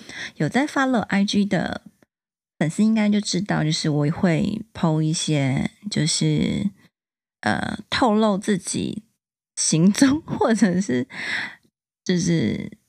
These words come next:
正在 do something 的一些动态。对，那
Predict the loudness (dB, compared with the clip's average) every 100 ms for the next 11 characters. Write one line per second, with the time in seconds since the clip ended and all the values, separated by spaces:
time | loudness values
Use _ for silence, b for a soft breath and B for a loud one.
0 | _ _ -6 0 2 0 0 0 0 -4
1 | -8 -12 -18 _ _ -4 -2 0 -2 0
2 | 0 0 -2 -6 -8 -2 0 2 0 0
3 | 0 0 -2 0 -2 -2 -10 _ _ _
4 | -4 -4 -8 _ _ _ -2 -2 -2 -6